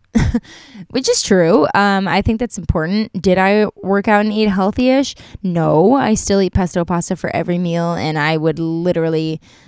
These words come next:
I would take a year off of my life if I could eat a Domino's lava cake every day and, like, be fine. That would be awesome. Um, like, what's one year, you know? Um,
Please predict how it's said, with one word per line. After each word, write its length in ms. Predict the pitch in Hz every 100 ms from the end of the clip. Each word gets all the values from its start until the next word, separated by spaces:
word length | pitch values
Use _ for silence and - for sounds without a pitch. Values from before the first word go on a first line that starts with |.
| -
I 160 | - 269
would 180 | 392 415
take 280 | 240 185 185
a 40 |
year 220 | 160 160
off 300 | 208 - -
of 100 | 165
my 160 | 170 143
life 420 | 208 151 170 - _ _ _ -
if 240 | - 185
I 220 | 170 156
could 280 | - 165 151 -
eat 180 | 170
a 80 | 160
Domino's 480 | 165 143 151 147 151
lava 240 | 156 143
cake 220 | - 160 92
every 220 | 131 139
day 180 | 135 135
and, 100 | 143
like, 180 | 156
be 120 | - 131
fine. 440 | - 120 165 175 _ _ _ _
That 120 | 156
would 100 | 170
be 140 | 170 87
awesome. 520 | 101 - 135 156 180 - - _ _ -
Um, 480 | 160 156 131 160 180 _ -
like, 220 | 220 208
what's 240 | 185 180
one 180 | 160 151
year, 180 | 151 147
you 180 | 147 147
know? 180 | 143 208 _ _ _ -
Um, 540 | 190 190 175 160 160